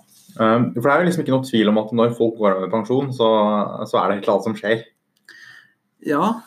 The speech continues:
Speaker 2: det, det er gjerne en sånn at lediggang er roten til alt ondt, og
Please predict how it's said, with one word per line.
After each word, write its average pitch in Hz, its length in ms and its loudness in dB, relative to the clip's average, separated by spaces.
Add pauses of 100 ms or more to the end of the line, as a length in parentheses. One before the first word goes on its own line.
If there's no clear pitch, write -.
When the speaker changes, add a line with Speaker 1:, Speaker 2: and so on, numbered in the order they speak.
(300)
Speaker 2:
det, 160 280 -2 (520)
det - 80 -4
er 190 140 2
gjerne 175 180 2
en 175 80 2
sånn 156 240 0
at - 300 -10 (180)
lediggang 131 640 2
er 135 80 0
roten 120 360 -4
til 127 160 -4
alt 120 200 -6
ondt, 151 480 -4
og 139 300 -6